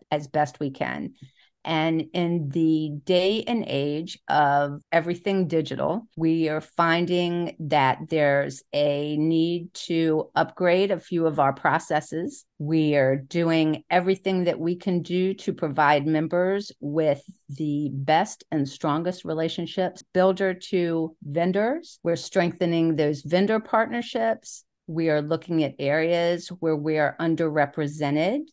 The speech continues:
and working to find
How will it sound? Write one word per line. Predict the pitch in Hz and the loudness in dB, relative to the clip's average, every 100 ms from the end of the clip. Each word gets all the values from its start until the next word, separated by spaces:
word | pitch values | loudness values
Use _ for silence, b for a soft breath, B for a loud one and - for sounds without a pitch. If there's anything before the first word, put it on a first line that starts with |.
| _ | _
and | 170 147 143 147 151 143 | -2 -2 0 0 0 2
working | 151 143 160 156 147 | 0 0 -2 -2 -2
to | - - 156 147 143 143 147 143 - - - | -4 -2 0 2 2 2 0 -2 -8 -20 -2
find | 156 147 147 147 147 | 0 0 0 -2 -4